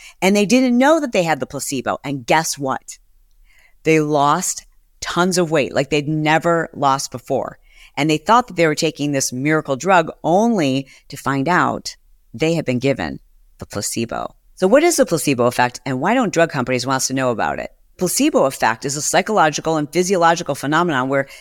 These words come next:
people actually experience improvements from their symptoms, even though they've been giving or receiving a treatment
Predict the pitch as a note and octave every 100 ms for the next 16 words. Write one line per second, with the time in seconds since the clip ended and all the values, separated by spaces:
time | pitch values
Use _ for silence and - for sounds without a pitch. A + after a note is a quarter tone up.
0 | _ - G#3 G#3 G#3 E3 F3 - E3+ -
1 | F3 - - - G#3 B3 E3+ C3+ D3 -
2 | - _ _ _ _ _ E3+ F3+ - G#3
3 | D4 E4+ E3+ A2 D3 - - - _ _
4 | - F3+ F3 E3 D#3 - D4 E4 D#3+ B2+
5 | C3 - - F3 F#3+ A#3 E3 C3+ B2+ B2
6 | C3 C3+ B2+ D#3 E3 F3+ F3 E3+ - C#3
7 | A#2+ - - G3+ G#3 E3 B2+ A#2+ - C3
8 | - - G3+ - B2 A#2 -